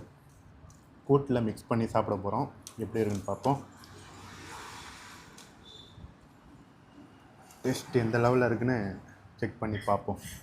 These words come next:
வீட்ல ஹோம்மேட் நம்ம ஒர்க் பண்ணியிருக்கோம் இந்த நெய்யை உருவாக்குறதுக்கு. இப்ப நெய்யெல்லாம் மிக்ஸ் பண்ணியாச்சு.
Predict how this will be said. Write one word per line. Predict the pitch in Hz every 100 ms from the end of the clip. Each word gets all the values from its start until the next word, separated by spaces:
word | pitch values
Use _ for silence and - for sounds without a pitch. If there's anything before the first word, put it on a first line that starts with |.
| -
வீட்ல | 120 123 123 135 135 - - - - - - -
ஹோம்மேட் | 123 127 131 139 139 - - - - - - - - - - - - -
நம்ம | 107 104
ஒர்க் | 101 101 -
பண்ணியிருக்கோம் | 107 101 104 139 -
இந்த | 101 98 95 92 90 -
நெய்யை | 104 107 107
உருவாக்குறதுக்கு. | 104 101 95 98 95 90 - 135 135 - - - - - - - - - - - - - - - - - - - - - _ - - - -
இப்ப | 107 107
நெய்யெல்லாம் | 101 110 113 117 110
மிக்ஸ் | 98 -
பண்ணியாச்சு. | 117 107 - 131